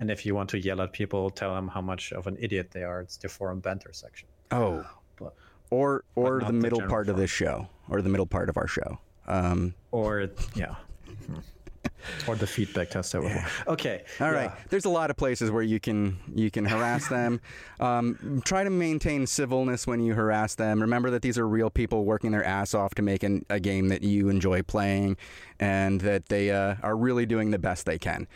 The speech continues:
Speaker 2: And, yeah, I give them a hard time, but that's, that's 'cause I care. Right?
Speaker 1: Hmm.
Speaker 2: Right.
Speaker 1: Yeah.
Speaker 2: Yeah.
Speaker 1: Yeah.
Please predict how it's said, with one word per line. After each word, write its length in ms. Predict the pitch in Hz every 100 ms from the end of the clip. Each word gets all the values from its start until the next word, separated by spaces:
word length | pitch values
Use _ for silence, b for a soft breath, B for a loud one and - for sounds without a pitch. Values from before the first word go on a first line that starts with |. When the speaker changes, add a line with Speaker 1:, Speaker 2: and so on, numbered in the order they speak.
| B B -
Speaker 2:
And, 400 | 104 101 101 - B B -
yeah, 140 | 143
I 60 | 113
give 160 | 123 131
them 120 | 123
a 40 |
hard 280 | 113 117 104
time, 360 | 135 104 101 95
but 180 | 104 98 - _
that's, 300 | 139 123 - -
that's 160 | 175 -
'cause 140 | 104
I 80 | 90
care. 440 | - 98 98 104 - _ _ _ _ - -
Right? 320 | 143 147 156 - - -
Speaker 1:
Hmm. 280 | 98 87 - -
Speaker 2:
Right. 280 | 117 92 -
Speaker 1:
Yeah. 200 | - - - -
Speaker 2:
Yeah. 80 | 131 71
Speaker 1:
Yeah. 80 | -